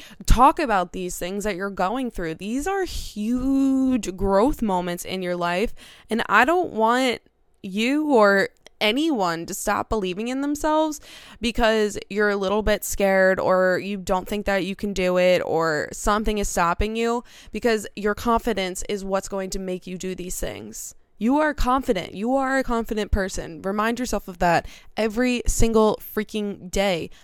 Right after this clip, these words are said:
What you tell your brain is what it will believe. Having the wrong mindset is seriously going to just completely ruin everything for you. It always starts with your mindset and then the action.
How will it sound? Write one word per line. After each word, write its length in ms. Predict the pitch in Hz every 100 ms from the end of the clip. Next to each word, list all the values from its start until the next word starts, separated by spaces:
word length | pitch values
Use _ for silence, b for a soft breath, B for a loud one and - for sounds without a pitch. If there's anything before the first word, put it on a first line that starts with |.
| b
What 120 | 196
you 160 | 190 226
tell 300 | - 208 226
your 180 | 240
brain 480 | 226 196 196 196 202
is 280 | 208 - 185
what 240 | 185 180
it 120 | - 190
will 140 | 180
believe. 460 | 185 190 247 - - - b
Having 420 | - 226 233 285 311
the 100 | 339
wrong 480 | 226 208 208 214
mindset 640 | 226 185 185 202 233 233 233
is 180 | 214 -
seriously 460 | 202 190 202 214
going 260 | 196 190 190
to 100 | 202
just 300 | 185 190 -
completely 600 | 202 196 202 208 190 190
ruin 320 | 185 180 180
everything 420 | - - - -
for 140 | - -
you. 320 | 62 55 - - b b b b
It 160 | 240 226 -
always 560 | 208 208 220 240 254 -
starts 400 | - 214 196 -
with 120 | 202
your 140 | 262
mindset 560 | 254 196 196 214 214 233 _ B B -
and 160 | 208
then 160 | 190 190
the 120 | 185
action. 580 | 175 - - - 65 214